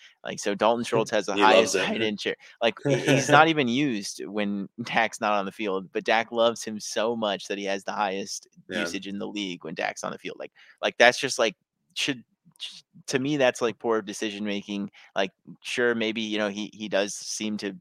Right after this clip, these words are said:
Speaker 1: do pretty well with Dak, um, but, like, w-,
Speaker 2: Get
Speaker 1: what
Speaker 2: to
Speaker 1: is,
Speaker 2: C D,
Speaker 1: what is
Speaker 2: man.
Speaker 1: that?
Speaker 2: Yeah. <laughs>
Speaker 1: Uh, yeah, <laughs> what, what are you doing there? Why are you not getting it to Gallup? Why are you not getting it to C D?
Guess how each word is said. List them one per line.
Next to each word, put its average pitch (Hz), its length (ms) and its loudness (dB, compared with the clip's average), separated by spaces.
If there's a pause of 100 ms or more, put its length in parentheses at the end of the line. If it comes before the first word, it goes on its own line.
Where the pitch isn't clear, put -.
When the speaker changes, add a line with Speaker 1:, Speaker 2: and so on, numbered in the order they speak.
Speaker 1:
do 110 140 -6
pretty 104 220 -4
well 101 240 2
with 107 140 0
Dak, 110 360 0 (340)
um, 92 440 -2
but, 107 160 -2
like, 92 200 0 (100)
w-, 92 140 -16 (640)
Speaker 2:
Get 120 140 4
Speaker 1:
what - 40 0
Speaker 2:
to 120 40 -2
Speaker 1:
is, - 20 0
Speaker 2:
C 110 200 2
D, 120 120 2
Speaker 1:
what - 20 -2
is 110 140 -2
Speaker 2:
man. - 20 -8
Speaker 1:
that? 107 340 0
Speaker 2:
Yeah. 95 420 0
<laughs> - 0 -
Speaker 1:
Uh, 92 260 0
yeah, 104 220 2
<laughs> 95 300 -8
what, 135 500 0
what 139 140 0
are 143 40 -4
you 135 100 -2
doing 120 260 0
there? 110 220 0
Why 110 160 2
are - 40 0
you 117 100 -4
not 107 140 0
getting 110 180 -4
it 104 100 -6
to 101 60 -12
Gallup? 104 320 -4
Why 95 100 -2
are 101 40 -2
you 104 60 -4
not 95 140 -4
getting 101 180 -6
it 98 100 -6
to 92 60 -16
C 202 240 -10
D? 98 240 -10